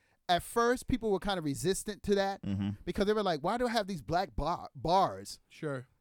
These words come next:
Speaker 1: They didn't like that. So now it's commonplace now. But at the time,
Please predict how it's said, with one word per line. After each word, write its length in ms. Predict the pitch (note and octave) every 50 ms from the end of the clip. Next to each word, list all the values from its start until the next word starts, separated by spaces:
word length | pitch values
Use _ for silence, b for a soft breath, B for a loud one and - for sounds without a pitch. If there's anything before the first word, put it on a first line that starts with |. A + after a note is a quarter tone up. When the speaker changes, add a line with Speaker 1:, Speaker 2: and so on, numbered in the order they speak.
| _
Speaker 1:
They 120 | - A3+ D4
didn't 200 | D4 C4+ C4 C4
like 220 | C#4 D#4+ D4+ -
that. 280 | A3 D3+ A#2+ - - - -
So 240 | - - A#3+ G#3 G3
now 420 | F#3+ G3+ A#3 B3+ C4+ B3+ A#3 G#3 -
it's 140 | G3 F3+ -
commonplace 680 | - A3 A#3 A#3+ B3 A#3 - - G#3+ E3 C#3 C3 -
now. 300 | D3+ C3 A#2 F#2+ D#2 G#2+ B2+
But 420 | B2+ A2+ - A#3 A#3+ A#3+ G#3 -
at 160 | - F3 -
the 80 | - E3
time, 440 | - - A3+ C4 C#4 C4+ B3 A3+